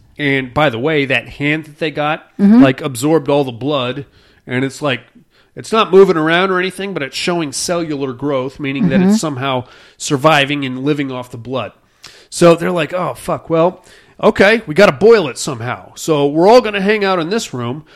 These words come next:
Speaker 1: We got a bunch of kerosene. Once it comes in this door, which it has to, to, to try to eat us,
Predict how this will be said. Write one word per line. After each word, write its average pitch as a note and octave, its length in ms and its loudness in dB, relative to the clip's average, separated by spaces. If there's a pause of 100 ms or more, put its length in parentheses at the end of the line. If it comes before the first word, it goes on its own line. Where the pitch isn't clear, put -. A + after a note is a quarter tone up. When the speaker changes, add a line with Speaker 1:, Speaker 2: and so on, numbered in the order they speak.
(200)
Speaker 1:
We C#3+ 80 -2
got F#3+ 120 4
a F3+ 40 0
bunch G#3 240 -2
of - 60 -12
kerosene. F#3 680 -4 (320)
Once G#3 220 0
it F3 80 -6
comes G3+ 260 -2
in G3 140 -2
this F3 160 -6
door, D#3+ 440 4
which D3 240 -4
it C#3+ 60 -10
has F3 300 0
to, D3+ 260 -4
to, C3 320 -6
to B2+ 140 -12
try E3+ 200 -2
to C3 160 -8
eat G#3+ 160 -4
us, F#3 200 -8